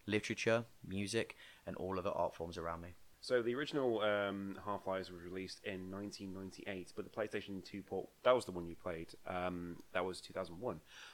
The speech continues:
Speaker 2: Um, so you've obviously had, like, quite a long history with gaming. I'm assuming even then you, d-, you, you might not have got it at launch, but, um, why don't you tell me about,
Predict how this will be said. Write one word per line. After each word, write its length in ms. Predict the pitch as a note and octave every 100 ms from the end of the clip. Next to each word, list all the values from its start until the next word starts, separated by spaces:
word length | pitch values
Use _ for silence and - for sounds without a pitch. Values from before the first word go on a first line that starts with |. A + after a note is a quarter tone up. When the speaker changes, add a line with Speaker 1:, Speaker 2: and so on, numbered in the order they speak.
| -
Speaker 2:
Um, 420 | G2+ G#2 G2+ G2+ G2
so 220 | - A2+
you've 220 | G2 G2+
obviously 260 | A#2 A2+ A2
had, 120 | G2+
like, 100 | G2
quite 240 | - A2
a 60 | G2
long 300 | G2+ G2 F#2
history 260 | F#2+ - G2+
with 120 | F2
gaming. 360 | G2 F#2+ F2 -
I'm 120 | G2+
assuming 360 | G2 B2 G2+ F#2+
even 280 | G2+ F2+
then 160 | F2 E2+
you, 60 | E2+
d-, 100 | - -
you, 100 | F#2+ -
you 100 | G#2
might 140 | G2
not 120 | F#2 E2
have 60 |
got 120 | F#2
it 80 | E2+
at 100 | E2
launch, 340 | G2 G#2 D#2+ -
but, 140 | F2+ -
um, 240 | F2+ F2 E2 - - - -
why 100 | A#2
don't 100 | C3+
you 80 | C#3
tell 200 | C3+ A#2+
me 100 | A#2
about, 400 | A2 G#2+ G#2